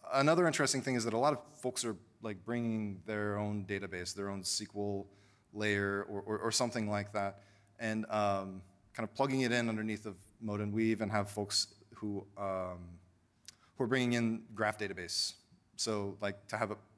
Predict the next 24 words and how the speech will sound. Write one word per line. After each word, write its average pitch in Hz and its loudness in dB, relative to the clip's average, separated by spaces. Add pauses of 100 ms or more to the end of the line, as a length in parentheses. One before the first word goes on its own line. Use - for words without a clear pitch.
(200)
pandas 110 2
run 104 0
on 98 -2
top 101 -2
of 95 -12
their 101 -6
graph 92 -6
database. 92 -10
So, 110 -2 (440)
um, 104 2 (260)
if 123 -4
you, 165 6
if 147 0
you 160 6
are 147 6
one 139 4
of 127 0
these 127 2
folks, 127 0
talk 123 2
to 131 -4
me, 135 0 (180)
please. 123 -2
Um, 98 0